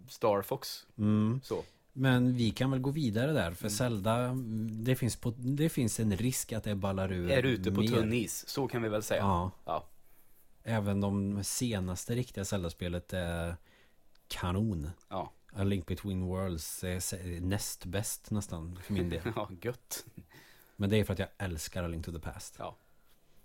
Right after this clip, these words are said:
Speaker 2: Men Star Fox eller, eh, Star Wing, Lylat Wars.
Speaker 1: Mm.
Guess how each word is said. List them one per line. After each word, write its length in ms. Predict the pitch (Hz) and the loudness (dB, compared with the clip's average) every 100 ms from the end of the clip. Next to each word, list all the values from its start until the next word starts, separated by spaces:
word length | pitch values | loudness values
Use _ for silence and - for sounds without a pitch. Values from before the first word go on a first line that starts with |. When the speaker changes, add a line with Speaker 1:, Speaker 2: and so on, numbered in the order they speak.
| - - _ - - - - | -20 -20 _ -20 -20 -16 0
Speaker 2:
Men 160 | 110 | 0
Star 280 | 110 127 104 | 2 4 4
Fox 420 | - 110 - - | 2 -4 -4 -6
eller, 640 | 107 101 98 95 90 92 92 | 0 2 4 2 2 0 0
eh, 60 | |
Star 480 | 87 - 98 92 92 | -2 0 2 2 2
Wing, 300 | 98 92 85 | -2 -2 -4
Lylat 440 | 87 92 87 85 98 | -2 -2 -2 -4 -4
Wars. 380 | 92 90 85 | -4 -4 -4
Speaker 1:
Mm. 220 | 113 104 | -4 -4